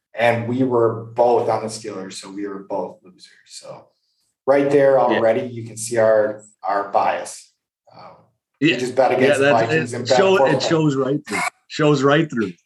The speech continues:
Speaker 2: So for me, I was watching that game. I made it to about maybe just at the start of the second half, and I was like, "I ain't watching this shit no more.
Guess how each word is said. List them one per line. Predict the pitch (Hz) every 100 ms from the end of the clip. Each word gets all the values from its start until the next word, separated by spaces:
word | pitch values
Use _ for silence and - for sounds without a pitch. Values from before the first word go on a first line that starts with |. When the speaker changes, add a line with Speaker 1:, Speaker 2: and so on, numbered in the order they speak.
| _ _ _
Speaker 2:
So | - 160
for | 139 147
me, | 143 175 147 127 - - _ _ -
I | 127
was | 123
watching | 120 120 123 127
that | 123
game. | 117 123 117
I | 104
made | 110 120
it | -
to | 120
about | 104 101 98 - _ _ _ _ _ _
maybe | 92 120 165 107
just | 87 107 120 117 143
at | 110
the |
start | 123 - 101
of | 110
the | 107
second | - 101 101
half, | 90 104 110
and | 92
I |
was | 90
like, | 80 - - _ _ _ _ -
"I |
ain't | 196
watching | 107 143 101
this | 90 80
shit | 85 78
no | 85
more. | 78 -